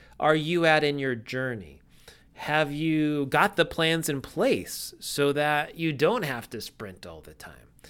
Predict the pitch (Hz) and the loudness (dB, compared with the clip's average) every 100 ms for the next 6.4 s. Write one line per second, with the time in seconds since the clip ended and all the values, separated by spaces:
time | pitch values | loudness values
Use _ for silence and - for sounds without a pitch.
0 | - 165 165 175 165 233 254 - - 139 | -4 -2 2 6 8 6 4 0 -6 -2
1 | 131 127 120 117 165 160 - - - 170 | -2 -4 -8 -8 -10 -14 -20 -10 -4 0
2 | 277 - 147 143 254 233 185 170 185 175 | -2 -2 0 0 4 4 4 2 2 2
3 | 131 - 160 208 - - - - - - | 0 -2 -4 -4 -4 -14 -16 -16 -20 -20
4 | _ _ _ _ - - 139 127 120 117 | _ _ _ _ -8 0 4 4 0 -2
5 | 160 - 147 135 135 135 127 123 117 110 | -4 -4 -4 0 0 0 -2 -4 -6 -8
6 | 107 - - | -10 -12 -20